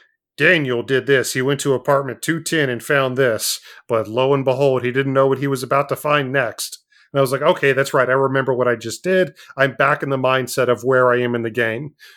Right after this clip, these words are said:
So they do this really cool previously on feature when you load back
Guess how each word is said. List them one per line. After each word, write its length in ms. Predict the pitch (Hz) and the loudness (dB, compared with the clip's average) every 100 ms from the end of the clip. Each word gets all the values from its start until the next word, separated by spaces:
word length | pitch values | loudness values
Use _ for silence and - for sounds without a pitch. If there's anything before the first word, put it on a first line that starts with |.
| _ | _
So 180 | - 151 | -2 2
they 140 | 147 | 2
do 160 | 147 180 | 2 0
this 180 | 160 | 0
really 380 | 139 135 160 160 | -2 0 2 0
cool 300 | 151 170 151 | 0 2 2
previously 680 | 151 - 143 139 139 - 135 | 0 -4 -2 0 0 0 0
on 180 | 127 127 | 0 0
feature 340 | 131 127 - | -4 -6 -4
when 140 | 117 120 | -2 0
you 140 | 120 | 0
load 260 | 117 120 117 | 0 0 0
back 300 | 123 117 | -2 -2